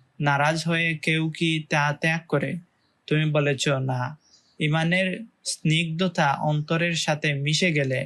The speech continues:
ইমান এরূপই হয়। আমি তোমাকে জিজ্ঞাসা করেছি, তিনি চুক্তি ভঙ্গ করেন কি না? তুমি বলেছ,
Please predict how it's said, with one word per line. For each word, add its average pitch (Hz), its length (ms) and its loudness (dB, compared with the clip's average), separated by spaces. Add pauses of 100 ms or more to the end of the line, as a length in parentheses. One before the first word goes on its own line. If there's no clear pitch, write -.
(440)
ইমান 151 360 0 (260)
এরূপই 180 480 2
হয়। 131 280 -2 (520)
আমি 165 240 2
তোমাকে 175 400 0
জিজ্ঞাসা 156 520 0
করেছি, 139 460 -2 (480)
তিনি 165 240 2
চুক্তি 175 400 -2
ভঙ্গ 170 420 0
করেন 156 440 0
কি 147 240 -2
না? 127 160 -4 (560)
তুমি 151 200 0
বলেছ, 147 360 0